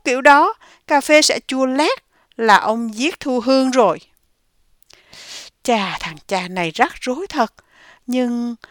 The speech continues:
là sự rắc rối có thể hiểu được, thông cảm được. Miễn là cà phê ngon. Mà cà phê Thu Hương ngon thiệt, ngon lắm. Trong lĩnh vực kinh doanh quán cà phê,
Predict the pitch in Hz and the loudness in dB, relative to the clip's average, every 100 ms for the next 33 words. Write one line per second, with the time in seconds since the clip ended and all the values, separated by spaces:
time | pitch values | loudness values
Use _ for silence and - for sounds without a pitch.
0 | _ 240 220 196 - 202 302 - 233 277 | _ -4 -2 -2 -4 -4 -8 -6 -6 -6
1 | 330 - 220 233 240 262 254 214 - _ | -6 -2 -2 -2 -4 -6 -4 -4 -6 _
2 | _ _ _ _ - - 254 240 214 240 | _ _ _ _ -14 -6 -6 -6 -8 -6
3 | 254 208 214 _ _ _ _ _ _ - | -4 -2 -4 _ _ _ _ _ _ -12
4 | 196 180 214 311 _ _ _ - 185 180 | -10 -8 -8 -10 _ _ _ -12 -12 -12
5 | 170 208 214 202 220 208 _ _ _ _ | -10 -10 -8 -4 -4 -6 _ _ _ _
6 | - _ _ _ _ _ _ _ _ _ | -20 _ _ _ _ _ _ _ _ _
7 | - 190 180 180 175 - 196 208 202 196 | -12 -2 -2 -2 -4 -6 -8 -6 -6 -6
8 | 202 202 202 214 233 - 196 226 - _ | -6 -4 0 0 -2 -6 0 2 0 _
9 | - - - _ 220 208 190 180 190 233 | -20 -20 -20 _ -6 -2 -2 -4 -6 -6
10 | 440 - _ _ - - - - 269 247 | -8 -12 _ _ -20 -20 -18 0 0 2
11 | 233 262 269 - 262 247 247 233 247 285 | 0 -2 -4 -2 -4 -2 -4 -4 -8 -6
12 | 294 208 226 220 | -6 -4 -2 -2